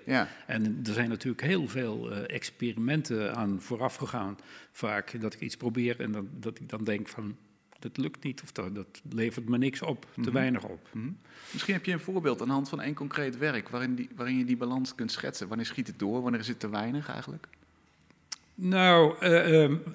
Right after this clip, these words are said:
Speaker 2: we hadden net hier de, de aardappelpanelen die hier staan, waar ik net nieuwe aardappels aan, dat zijn, eh, dat zijn een soort, eh, panelen waar, waar pennen aan zitten. Tamelijk agressief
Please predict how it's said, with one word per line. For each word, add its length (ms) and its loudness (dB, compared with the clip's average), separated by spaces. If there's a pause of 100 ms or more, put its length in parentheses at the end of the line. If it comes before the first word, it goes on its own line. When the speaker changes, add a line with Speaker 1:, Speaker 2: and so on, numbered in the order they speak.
(120)
Speaker 2:
we 100 4
hadden 280 6
net 300 4
hier 360 2
de, 200 0
de 320 0
aardappelpanelen 840 6
die 220 -2
hier 240 -6
staan, 480 4 (1200)
waar 180 0
ik 120 -2
net 180 2
nieuwe 240 0
aardappels 580 -2 (180)
aan, 380 -6 (320)
dat 160 -6
zijn, 360 -2
eh, 160 -4
dat 140 -8
zijn 200 -8
een 60 -4
soort, 440 -6 (580)
eh, 400 -4 (200)
panelen 760 8
waar, 140 -2 (100)
waar 260 -4
pennen 260 2
aan 280 0
zitten. 340 -2 (460)
Tamelijk 360 -4
agressief 520 -2